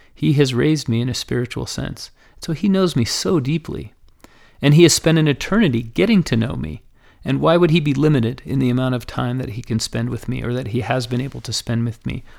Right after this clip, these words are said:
or that he will spend with me in the future? All of these things are present for him. And there is no limit to the amount of time he has, because he lives in eternity.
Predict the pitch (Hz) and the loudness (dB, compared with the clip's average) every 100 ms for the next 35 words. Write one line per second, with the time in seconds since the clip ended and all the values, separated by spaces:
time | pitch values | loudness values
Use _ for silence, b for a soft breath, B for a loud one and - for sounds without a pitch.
0 | - 123 123 117 131 131 - 120 107 107 | -4 0 0 4 4 4 2 0 0 -2
1 | 120 120 120 - 123 - - 120 b b | -4 -4 -4 -6 -8 -8 -14 -16 b b
2 | 151 151 135 131 - 120 117 113 - 147 | 2 2 4 2 2 0 0 -2 0 0
3 | 143 123 123 113 - - b b b b | 0 -2 -6 -6 -8 -12 b b b b
4 | 117 139 190 196 117 110 110 - - 120 | 0 4 4 4 2 2 0 -2 -6 -4
5 | 120 120 - - 120 123 117 110 127 127 | -4 -4 -8 -8 -6 -6 -6 -6 -6 -8
6 | - 117 127 127 127 135 127 - 135 123 | -10 -6 -4 -4 -2 -2 -2 -4 -2 -2
7 | - 143 123 - | -2 -4 -4 -6